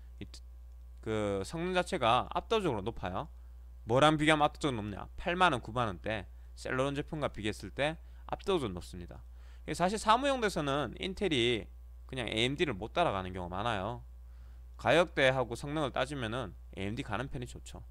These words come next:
자, 셀러론 제품 같은 경우에는 밑에 적어놨다시피 이 코어 이 스레드입니다. 그래서 싱글 스레드 성능이 뭐 비슷하더라도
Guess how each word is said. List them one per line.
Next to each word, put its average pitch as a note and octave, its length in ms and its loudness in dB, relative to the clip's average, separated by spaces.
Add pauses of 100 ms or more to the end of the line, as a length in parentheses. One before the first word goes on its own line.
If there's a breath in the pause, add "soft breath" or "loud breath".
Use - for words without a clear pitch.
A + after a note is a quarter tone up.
(920)
자, G2+ 120 -4
셀러론 E3 360 2
제품 G#3+ 260 2
같은 G3 220 2
경우에는 D#3+ 360 4 (340 soft breath)
밑에 D3+ 200 -4
적어놨다시피 C3+ 680 2
이 A#2+ 180 -4
코어 C3+ 200 0
이 G#2+ 120 -2
스레드입니다. C3+ 720 -4 (340 soft breath)
그래서 C3+ 300 4
싱글 A3 320 0
스레드 C#3+ 220 -2
성능이 B2 600 0 (340 soft breath)
뭐 G#2+ 160 -2
비슷하더라도 D3+ 840 4